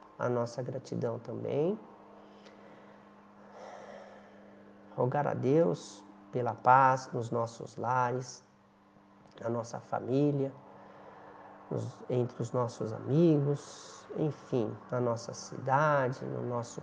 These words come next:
país, enfim, na paz no nosso planeta. E nesse ambiente de paz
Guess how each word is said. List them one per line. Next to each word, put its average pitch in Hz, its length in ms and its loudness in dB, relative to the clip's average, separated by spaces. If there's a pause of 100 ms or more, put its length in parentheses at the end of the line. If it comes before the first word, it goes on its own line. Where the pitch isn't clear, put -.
país, 147 800 4
enfim, 143 420 -4 (560)
na 135 160 -4
paz 131 720 0 (520)
no 127 100 0
nosso 120 440 -2 (120)
planeta. 113 640 -2 (1500)
E 131 60 -2
nesse 131 380 -2
ambiente 113 520 -4
de - 100 -14
paz 147 760 0